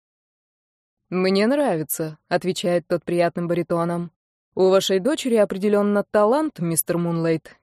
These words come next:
и это без лести и всего прочего. У неё есть голос, и он отлично поставлен,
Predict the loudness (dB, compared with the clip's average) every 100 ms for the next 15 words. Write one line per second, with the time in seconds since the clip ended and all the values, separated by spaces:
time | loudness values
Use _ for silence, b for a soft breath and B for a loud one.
0 | _ 2 2 2 -2 -2 0 2 0 -2
1 | -4 -4 -2 -2 0 -2 -4 -6 -10 -10
2 | _ _ _ _ -2 0 2 2 2 0
3 | -2 -2 0 2 2 0 0 0 0 -2
4 | -4 -2 -2 -2 -2 -2 -2 -2 -6 -8